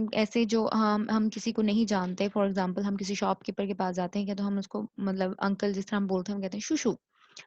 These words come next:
शूशू, uncle, शूशू। Then the next one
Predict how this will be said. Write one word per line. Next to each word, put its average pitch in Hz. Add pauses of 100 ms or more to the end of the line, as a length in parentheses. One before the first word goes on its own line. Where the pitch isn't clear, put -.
शूशू, 311 (200)
uncle, 240 (160)
शूशू। 247 (1080)
Then 202
the 202
next 208
one 214